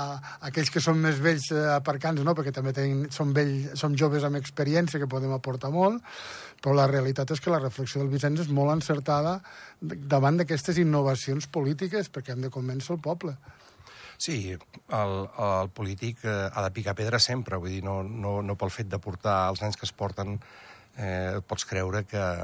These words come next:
Speaker 2: Bueno, i de fet no t'ho, no t'ho pots creure, i t'ho han demostrat, no? Perquè a les comunals hi ha hagut una bona batacada, tot i que les comunals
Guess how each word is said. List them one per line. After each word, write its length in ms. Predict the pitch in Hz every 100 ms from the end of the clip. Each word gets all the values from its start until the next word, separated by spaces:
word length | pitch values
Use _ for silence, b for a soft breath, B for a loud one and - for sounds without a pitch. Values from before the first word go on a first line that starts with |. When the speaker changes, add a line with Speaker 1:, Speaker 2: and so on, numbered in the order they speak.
| - -
Speaker 2:
Bueno, 240 | 87 -
i 120 | - 92
de 80 | 85
fet 160 | 101
no 80 | 95 95
t'ho, 100 | 107
no 120 | 101 110
t'ho 80 | 104
pots 160 | 104 -
creure, 200 | 104 -
i 120 | 143
t'ho 100 | - 101
han 100 | 101
demostrat, 440 | 92 90 - 123 101
no? 80 | 120
Perquè 220 | 95 85
a 60 |
les 100 | 90
comunals 420 | - 92 92 92 92
hi 60 |
ha 60 | 101
hagut 160 | 107 104
una 140 | 95
bona 160 | 90 92
batacada, 300 | 92 101 104
tot 160 | 165 165
i 60 | -
que 80 |
les 140 | 127 -
comunals 440 | 117 110 120 131